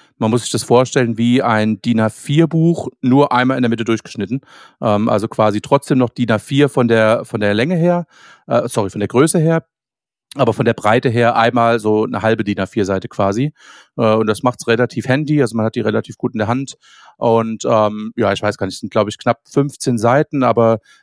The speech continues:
äh, alles relativ groß geschrieben mit viel Bildern. Am Ende hast du nochmal zwei, drei Seiten so F A Q, also Frequently Asked Questions, nochmal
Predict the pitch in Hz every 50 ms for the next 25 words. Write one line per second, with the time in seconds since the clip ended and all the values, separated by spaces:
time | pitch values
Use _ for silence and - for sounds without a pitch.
0 | _ - 113 113 110 117 120 117 113 - 120 117 117 117 113 - - - 120 127
1 | 123 - 123 - - - 127 131 120 120 120 113 110 - - 131 127 117 104 127
2 | 127 117 120 117 113 113 113 110 110 110 113 113 117 104 113 - - 120 113 107
3 | - 113 110 107 - - 120 110 113 - - 113 107 - 113 110 113 113 - 113
4 | 101 107 110 107 107 107 _ _ _ _ _ _ - 117 - - 117 104 - -
5 | 147 139 135 131 123 107 107 104 - 127 117 _ 117 107 - - 104 110 110 -
6 | _ - 123 - - - - 117 113 110 - - 107 113 110 110 110 110 107